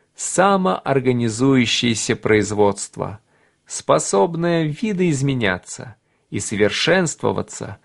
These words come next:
в зависимости от условий и требований. Помните евангельскую легенду? И в воздухе, рядом с бифштексами, повисло блюдо с пятью булками –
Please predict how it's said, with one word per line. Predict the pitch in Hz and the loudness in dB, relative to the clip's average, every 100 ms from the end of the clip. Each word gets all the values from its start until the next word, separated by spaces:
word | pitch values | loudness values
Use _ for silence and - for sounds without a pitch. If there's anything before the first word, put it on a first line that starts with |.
| _ _ - | _ _ -14
в | 92 | -10
зависимости | 80 95 98 170 202 - 156 151 - - | -2 -2 -2 -4 -4 -2 -2 -2 -2 -6
от | - - 107 | -6 -4 -4
условий | 98 - 107 113 110 104 98 - _ _ _ _ | -4 -4 0 4 4 0 -6 -8 _ _ _ _
и | - 113 | -6 -6
требований. | - 107 107 90 90 87 98 143 - _ _ _ _ _ _ _ _ _ | -4 0 2 2 -2 -6 -12 -18 -20 _ _ _ _ _ _ _ _ _
Помните | - 233 214 151 - | 2 2 2 -2 0
евангельскую | 120 117 107 101 92 - 110 | 0 2 2 0 -8 -6 -2
легенду? | 107 107 110 101 95 95 95 - _ _ _ _ _ _ _ _ _ _ | -2 0 2 0 -2 -6 -8 -14 _ _ _ _ _ _ _ _ _ _
И | 107 | -8
в | 90 98 | -6 -4
воздухе, | 120 196 143 113 101 - - 107 _ _ _ | 6 6 6 -2 -12 -12 -16 -20 _ _ _
рядом | 113 139 220 226 180 160 | 0 4 4 4 2 0
с | 127 | -2
бифштексами, | 123 139 135 - - 202 190 - 160 156 147 135 _ _ _ | 0 2 2 -2 0 2 2 0 -2 0 0 -4 _ _ _
повисло | 98 101 165 175 - 147 | 0 0 0 -4 0 2
блюдо | 135 127 127 127 117 113 110 _ _ | 2 2 2 4 4 2 -2 _ _
с | - - | -14 -10
пятью | 113 - 104 98 | -8 -6 -2 0
булками – | 113 151 139 - 107 92 90 | 4 4 4 0 0 0 -4